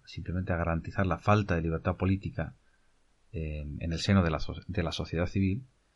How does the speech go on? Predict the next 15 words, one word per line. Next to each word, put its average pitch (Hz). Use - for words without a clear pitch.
se -
puede 90
conseguir 98
sin 82
ningún 87
tipo 104
de 87
problema 85
por 87
otros 98
medios 113
de 87
menor 92
violencia 135
y 98